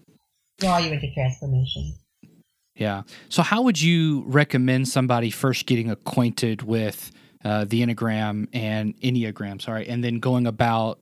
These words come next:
Speaker 2: discovering their type? Do you think this is a, s-, th-, is it best done in community or in a group or individually?
Speaker 1: So I am,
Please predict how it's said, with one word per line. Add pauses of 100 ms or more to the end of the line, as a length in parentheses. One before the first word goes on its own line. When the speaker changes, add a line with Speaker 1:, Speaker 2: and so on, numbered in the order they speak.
Speaker 2:
discovering
their
type?
Do
you
think
this
is
a, (460)
s-,
th-, (520)
is
it
best
done
in
community
or
in
a
group
or
individually? (640)
Speaker 1:
So
I
am,